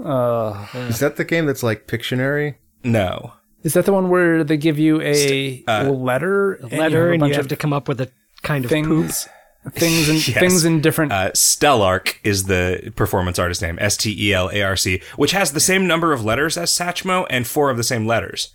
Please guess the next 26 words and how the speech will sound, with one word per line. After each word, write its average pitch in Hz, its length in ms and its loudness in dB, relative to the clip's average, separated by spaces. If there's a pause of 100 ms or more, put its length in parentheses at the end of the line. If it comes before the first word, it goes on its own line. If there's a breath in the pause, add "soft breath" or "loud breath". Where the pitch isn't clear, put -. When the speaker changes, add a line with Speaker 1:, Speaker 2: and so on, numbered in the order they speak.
(120)
Speaker 1:
Okay. 214 160 4
Speaker 3:
So 208 160 4
I 214 240 2
was 127 160 0
not 165 320 0
super - 720 0
off 92 140 0
Speaker 2:
Yeah. 104 100 0
Speaker 3:
base. 110 260 2 (320 loud breath)
Scattergories 196 640 2
is, 139 120 0
I 135 100 2
believe, 123 400 0 (400 soft breath)
you, 120 580 0 (560)
you're 123 220 2
given 139 220 2
a 127 60 0
category 117 880 -2 (100)
and 113 200 0
then 107 360 -2 (480)
you 110 280 -2
ro-, 104 300 -4 (220)
you 113 260 -12
roll 120 300 -8
a 123 60 -6
die 113 680 -4